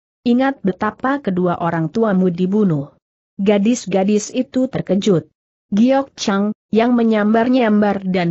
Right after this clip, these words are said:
beringas menyerang Bihang rupanya tak tahu bahwa Seng Ayah tiba-tiba ada di situ.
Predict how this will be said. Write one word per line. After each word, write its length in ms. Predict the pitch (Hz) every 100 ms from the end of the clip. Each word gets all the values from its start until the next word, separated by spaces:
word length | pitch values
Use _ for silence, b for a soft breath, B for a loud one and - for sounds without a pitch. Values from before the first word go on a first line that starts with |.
| 180
beringas 400 | 196 180 170 -
menyerang 560 | 269 240 214 208 208
Bihang 320 | 262 247 269 277
rupanya 480 | 247 - 190 196
tak 240 | 180 247 -
tahu 400 | 208 247 285 226
bahwa 320 | 185 180 170
Seng 320 | - 262 269
Ayah 320 | 208 185 190
tiba-tiba 720 | - 233 214 220 233 233 240 240
ada 320 | 208 208 196
di 120 | 170
situ. 500 | - 202 - 143 160